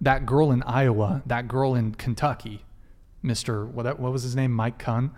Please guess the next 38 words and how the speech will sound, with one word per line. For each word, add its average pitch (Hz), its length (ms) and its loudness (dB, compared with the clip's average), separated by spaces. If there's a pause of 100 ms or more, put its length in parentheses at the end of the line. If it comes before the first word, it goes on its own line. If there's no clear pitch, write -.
(380)
Um, 110 420 2 (560)
Mike 185 300 4
Kunn, 151 540 2
if 139 160 -2
he's 208 180 4
talking 175 400 4
to 156 180 2
a 120 40 4
baddie 117 560 6 (680)
in 123 260 4
Kentucky, 123 680 4 (540)
she's 240 440 4
talking 147 460 4
to 127 180 0
a 123 40 4
dude 123 260 2
in 120 100 4
L 123 240 2
A. 123 300 2 (240)
She's 214 300 0
talking 127 400 2
to 127 160 0
a 123 40 4
dude 123 220 0
in 123 100 2
Dubai. 127 540 2 (240)
She's 208 280 -2
talking 123 380 0
to 131 120 0
a 120 40 4
dude 127 220 2
in 131 80 4
Miami 127 500 2 (260)
who's 123 160 -2
gonna 127 180 0
fly 127 320 0
her 180 200 2
out. 110 340 0